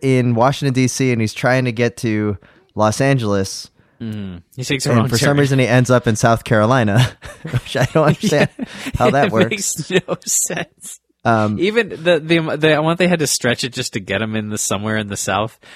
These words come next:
Speaker 2: to make it somewhat believable. You're still like, "Where was he driving?
Speaker 1: So
Speaker 2: What weird route was Michael J. Fox
Speaker 1: there's
Speaker 2: taking?"
Speaker 1: It's such a good movie, though. Like, the,
Speaker 2: <laughs>
Speaker 1: in the,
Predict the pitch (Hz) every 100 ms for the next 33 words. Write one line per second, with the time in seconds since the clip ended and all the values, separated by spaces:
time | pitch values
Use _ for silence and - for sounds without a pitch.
0 | - - 104 104 - - - 117 117 98
1 | 98 107 104 92 90 92 - - 123 110
2 | 92 - _ _ _ _ 80 123 349 415
3 | 349 - 233 117 98 104 226 247 95 71
4 | 98 _ _ _ _ - 113 - 175 160
5 | 143 160 127 123 - 110 - 101 101 92
6 | 90 87 85 - 131 92 92 104 _ _
7 | _ _ _ - 127 - - 160 - 107
8 | 95 98 113 85 76 80 - 131 110 135
9 | - 123 113 - 135